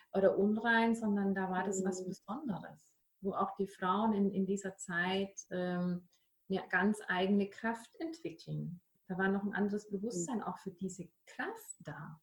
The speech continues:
Speaker 1: Und das können wir
Speaker 2: Mhm.
Speaker 1: uns wieder erfahrbar machen. Durch
Speaker 2: Ja.
Speaker 1: eine bewusste Ausrichtung, durch eine Offenheit, auch durch eine Neugier, ähm, für uns selbst.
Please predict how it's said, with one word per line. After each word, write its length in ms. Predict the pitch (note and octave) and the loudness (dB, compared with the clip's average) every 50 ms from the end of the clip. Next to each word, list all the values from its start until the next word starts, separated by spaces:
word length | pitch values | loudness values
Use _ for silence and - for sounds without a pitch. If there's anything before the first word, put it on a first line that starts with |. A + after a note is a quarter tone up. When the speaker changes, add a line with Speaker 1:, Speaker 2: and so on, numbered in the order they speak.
| _ - | _ -6
Speaker 1:
Und 140 | G3 G3+ G3+ | -4 -2 -2
das 160 | G#3 G3+ - | -4 -4 -6
können 340 | - - - D#4+ E4+ D#4+ F#3+ | -8 -6 -4 -2 -2 0 0
wir 140 | F#3+ - - | 2 2 0
Speaker 2:
Mhm. 80 | - | 0
Speaker 1:
uns 320 | A#3 A3+ A#3 - - - _ _ _ | -2 -2 -4 -6 -8 -10 _ _ _
wieder 680 | - A3 A#3 A#3+ B3 B3+ B3+ B3+ A#3+ A#3 A3+ A#3 A3+ A#3 - - - - - - _ _ _ _ _ _ _ _ _ _ - | -2 0 0 0 0 -2 -2 0 0 2 2 0 -2 -4 -10 -18 -20 -20 -20 -20 _ _ _ _ _ _ _ _ _ _ -4
erfahrbar 500 | - A3 - - D4+ F#4 - A#3 F#3 D#3+ | -4 0 8 12 12 12 12 12 6 4
machen. 380 | D#3 G3 - - - - - - _ _ _ _ _ _ _ _ _ _ _ _ _ - | 2 -2 -4 -8 -10 -12 -12 -16 _ _ _ _ _ _ _ _ _ _ _ _ _ 2
Durch 120 | - G#3 G#3 | 4 4 6
Speaker 2:
Ja. 40 | G3 | 6
Speaker 1:
eine 100 | G#3 G3 | 4 2
bewusste 460 | G#3 F#3+ F3 F3 G#3+ A3 A3 - - - - | 2 0 0 0 0 0 -2 -4 -10 -12 -6
Ausrichtung, 840 | F#3+ F#3+ G3+ G#3 - - - G3 G3 - - - F3+ F3 F3 F3+ F3+ | -4 -2 -2 -2 -4 -4 -4 -4 -4 -4 -8 -8 -6 -4 -2 -2 -2
durch 180 | F#3 G3 G3 | -2 -4 -2
eine 180 | - G#3+ G3+ - | -2 -4 -4 -4
Offenheit, 880 | - F#3 F#3+ - - - G3 F3+ F3+ F3+ F3+ F3+ F3 F3 F3 F3+ F3 - - - - - - _ _ _ - | -4 -4 -4 -4 -4 -4 -2 -2 -2 -2 -4 -4 -4 -4 -4 -6 -6 -8 -10 -18 -20 -20 -20 _ _ _ -10
auch 120 | G3+ - | -8 -4
durch 180 | - A#3 A#3+ A#3+ | 0 0 0 2
eine 140 | A#3 A3+ A3+ | 2 4 4
Neugier, 1000 | A3 A3 A3 A3 A3+ A#3+ D#4 G4 G#4+ G4+ - G#4+ F#3+ F#3 E3+ D#3+ D#3+ - - - _ - | 4 4 4 2 2 0 6 8 8 8 8 6 2 2 2 0 0 -4 -6 -12 _ -8
ähm, 580 | - F#3 F3+ F3+ F3+ F3+ F3+ F3+ F3 F3 - - | -6 -4 -4 -2 -4 -2 -2 -2 -4 -4 -6 -10
für 260 | - - - A#3 A#3 - | -10 0 4 6 6 6
uns 320 | G#3 G#3 G#3 G#3 - - | 6 4 4 4 4 2
selbst. 680 | - F#4 A#4 F#4+ F#3 - - - - - - _ _ | 2 2 2 2 0 0 -2 -10 -16 -20 -20 _ _